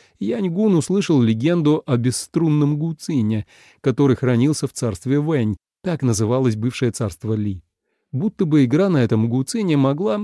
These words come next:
призвать любую душу. А поскольку гуцинь без струн хранится в отдаленном монастыре и хорошо охраняется, то велика вероятность, что этот магический артефакт самый настоящий. "Я должен его получить",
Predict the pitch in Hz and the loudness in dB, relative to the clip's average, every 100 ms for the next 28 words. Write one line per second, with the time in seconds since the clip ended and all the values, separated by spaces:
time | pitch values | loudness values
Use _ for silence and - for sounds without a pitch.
0 | 202 220 190 185 175 131 131 127 104 117 | -6 -6 -2 -2 -2 -2 -4 -2 -4 -4
1 | 196 151 - - _ _ _ - 123 117 | -6 -8 -12 -20 _ _ _ -10 -4 -4
2 | - 147 143 120 117 - 165 127 107 - | -2 0 0 2 0 0 0 0 -2 -6
3 | - 151 170 143 _ _ - 208 214 214 | -4 0 2 0 _ _ -6 0 2 2
4 | 180 147 139 113 127 143 117 107 107 113 | 2 0 0 0 2 2 2 0 -2 -2
5 | - 185 202 196 - _ _ 160 - 127 | -2 -2 0 -2 -4 _ _ -8 -2 -4
6 | - 101 - 135 165 208 190 - 185 _ | -4 -10 -6 -4 -2 -2 -2 -2 -4 _
7 | _ - 123 110 113 214 202 147 113 143 | _ -2 0 2 2 2 2 2 2 2
8 | 196 196 - - 214 196 175 160 151 180 | -2 -6 -8 -4 -2 -2 -2 0 -2 -4
9 | - 151 135 113 123 131 - - 110 104 | -4 -2 -2 -4 -4 -4 -6 -4 -2 0
10 | 107 117 - 160 175 113 - - _ _ | 0 -2 -4 -6 -6 -8 -12 -18 _ _
11 | _ _ - 101 151 113 120 139 135 143 | _ _ -4 -2 0 2 2 2 2 0
12 | 143 113 107 117 120 - 104 | 0 -2 -4 -2 -4 -8 -14